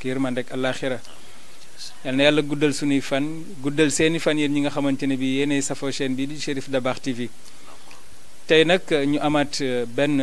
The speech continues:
spécial ci émission yi nga xamante ne bi ñu ngi leen koy jagleel di waajal gàmm gi nga xamante ne bi ci la ñu jëm, insha Allahu Rabbi, muy gàmm trente et un décembre bii di am fii ci Hamo quatre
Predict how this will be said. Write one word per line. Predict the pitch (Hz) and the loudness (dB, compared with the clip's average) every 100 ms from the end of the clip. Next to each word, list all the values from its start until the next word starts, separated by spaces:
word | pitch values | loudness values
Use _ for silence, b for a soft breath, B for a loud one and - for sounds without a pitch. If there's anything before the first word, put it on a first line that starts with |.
| 135 | 0
spécial | 139 - 135 143 131 120 113 | -4 -2 0 2 2 0 -4
ci | - | -4
émission | 160 151 139 151 | 0 0 2 2
yi | 135 | 4
nga | 139 | 4
xamante | 131 139 135 127 | 2 2 2 2
ne | 135 | 0
bi | 127 127 | 0 0
ñu | 123 135 | 0 2
ngi | |
leen | 143 135 | 4 2
koy | 139 127 120 | 2 -2 2
jagleel | 139 139 135 160 180 147 120 | 2 4 0 0 -6 -8 -4
di | 135 | 2
waajal | 135 143 147 139 135 123 | 4 6 6 6 2 2
gàmm | 135 143 135 | 2 2 2
gi | 123 | 0
nga | 147 | 0
xamante | 143 143 131 131 | 0 2 0 2
ne | 131 | 0
bi | 123 127 120 | 0 -2 -2
ci | 139 | -2
la | 143 | 0
ñu | 139 | 2
jëm, | 131 131 131 | 2 0 -2
insha | 139 147 135 | -2 0 0
Allahu | 131 127 123 127 | 0 -2 -2 0
Rabbi, | 127 123 135 - B B B B B B - - | -2 -2 -4 -6 B B B B B B -8 -4
muy | 139 139 139 135 | 2 4 4 2
gàmm | 139 151 151 170 | 4 4 4 -2
trente | 165 147 143 143 | 0 2 2 2
et | |
un | 139 | 0
décembre | 135 131 - 143 139 147 - | 0 0 2 2 2 -2 -6
bii | 139 123 151 | -6 -2 -2
di | 143 | 0
am | 147 135 | 0 0
fii | - 139 | 0 -2
ci | 135 | -2
Hamo | 135 131 127 | -2 0 0
quatre | - 135 | 0 -2